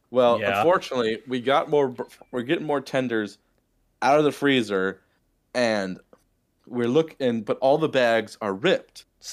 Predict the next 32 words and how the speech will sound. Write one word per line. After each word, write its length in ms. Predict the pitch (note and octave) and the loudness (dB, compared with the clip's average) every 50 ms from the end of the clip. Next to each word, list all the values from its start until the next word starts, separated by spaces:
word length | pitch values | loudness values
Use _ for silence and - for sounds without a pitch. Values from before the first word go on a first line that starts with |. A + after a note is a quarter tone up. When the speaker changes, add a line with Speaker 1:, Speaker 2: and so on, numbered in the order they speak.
| C#3 C#3+ D#3 | -4 -4 0
Speaker 1:
And 120 | C3 F3+ | 0 2
Speaker 2:
Somehow, 20 | E3+ | 4
Speaker 1:
so 120 | E3+ E3+ | 4 4
we 100 | B2+ A#2 | 2 0
Speaker 2:
in 260 | B2+ C#3 C#3+ D#3 E3 E3 | -2 -4 -4 -2 -2 -4
the 80 | E3+ | -4
box 420 | C3 - - B2+ B2+ C3 C#3+ - - | -4 -2 -4 -2 -2 -2 -2 -4 -6
that 120 | D#3 - | -8 -8
he 120 | - D3 | -8 -12
pulls 300 | C#3+ - D3+ C3+ C3+ A#2+ | -10 -8 -6 -6 -6 -4
out, 260 | C3 A#2+ A#2 A2 - - | -2 -2 -2 -2 -4 -4
every 340 | - A2+ B2 A#2 C3 D3+ D#3 | -2 -2 -2 -2 -2 -6 -8
single 520 | C#3 - - - - C#3+ C#3 C3+ C#3 C3+ A#2 | -8 -10 -14 -12 -10 -8 -6 -4 -4 -6 -6
bag 480 | G#2+ - - B2 A#2+ B2 A#2+ B2 G#2+ G#2+ | -8 -4 -2 0 2 2 0 0 -2 -4
of 240 | - G#2+ - - | -10 -10 -12 -14
tenders 680 | - - - B2 B2 A#2+ A2+ G#2 F#2+ F#2 F#2 F#2 - - _ _ _ _ _ _ _ - | -20 -14 -10 -8 -8 -8 -8 -8 -10 -10 -12 -16 -18 -20 _ _ _ _ _ _ _ -10
was 240 | A#2 A#2+ A2+ G2+ G2 | -8 -8 -8 -8 -10
ripped 280 | F#2+ G#2+ - C#3 - | -4 -2 -2 -2 -2
somehow. 580 | - - - A2 F#2 F2+ F2 F2 E2+ E2 E2 - _ _ _ _ _ _ _ _ _ - | -6 -10 -8 -8 -8 -8 -10 -12 -12 -14 -16 -20 _ _ _ _ _ _ _ _ _ -4
I 280 | - D3 F#3 G3+ G3 F3 | 0 4 4 6 6 6
Speaker 1:
Yeah. 160 | E3 D#3 A2 | 6 4 2
Speaker 2:
am 180 | A#2+ C3 B2 A#2+ | 0 -2 -4 -4
sitting 360 | - - C#3+ B2+ B2 A#2+ A2+ | -6 -6 -6 -4 -4 -4 -4
there 140 | A2 A2 G#2+ | -4 -6 -6
trying 220 | - C3 A#2+ A#2+ | -6 -6 -8 -8
to 60 | A#2 | -8
figure 280 | - - A#2+ A2 A2 G#2+ | -10 -10 -8 -4 -4 -4
out 120 | F#2+ G2 | -4 -4
how 200 | - - A#2 A2+ | -4 -2 -2 -2
that's 200 | G#2+ G#2+ G2+ - | -2 -6 -8 -8
humanly 340 | - A2+ A2 G2+ F#2 F#2 F#2+ | -10 -10 -10 -10 -10 -12 -14
possible, 680 | F2+ - D3 D3 D#3 D#3 - B2 G2 G2+ G2 G2+ - _ | -10 -4 -4 -2 -2 -2 -4 -6 -8 -6 -8 -8 -10 _